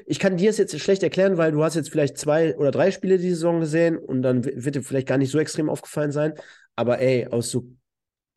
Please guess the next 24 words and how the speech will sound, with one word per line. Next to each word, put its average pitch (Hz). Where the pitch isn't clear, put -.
mit, 123
mit 139
dem 156
Rücken, 151
so, 185
so 131
Musiala 170
ist, 185
Musiala 185
ist 190
ein 156
Offensivspieler, 101
ja, 180
der 135
hat 156
auch 151
noch 160
andere 117
Bewegungen, 95
aber 117
erinnert 127
mich 123
so 127
von 120